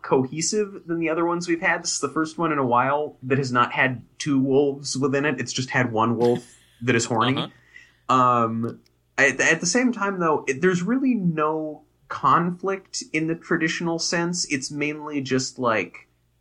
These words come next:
Speaker 1: it's
Speaker 2: Oh.
Speaker 1: mainly just watch Jill suffer as Tim behaves boorishly, and then he, and until he, like, behaves gallantly. And it's like, there's no sign that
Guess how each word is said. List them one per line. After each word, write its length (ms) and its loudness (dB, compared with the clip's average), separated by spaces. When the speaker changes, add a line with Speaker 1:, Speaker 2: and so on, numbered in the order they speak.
Speaker 1:
it's 200 0
Speaker 2:
Oh. 40 -4
Speaker 1:
mainly 200 2
just 180 -4
watch 400 2
Jill 280 2
suffer 580 0
as 240 0
Tim 260 0
behaves 320 0
boorishly, 760 0
and 180 0
then 240 -4
he, 680 -10
and 300 0
until 540 0
he, 480 -6
like, 360 -2
behaves 360 0
gallantly. 580 2
And 100 4
it's 100 -2
like, 180 0
there's 180 -2
no 120 2
sign 360 0
that 160 -2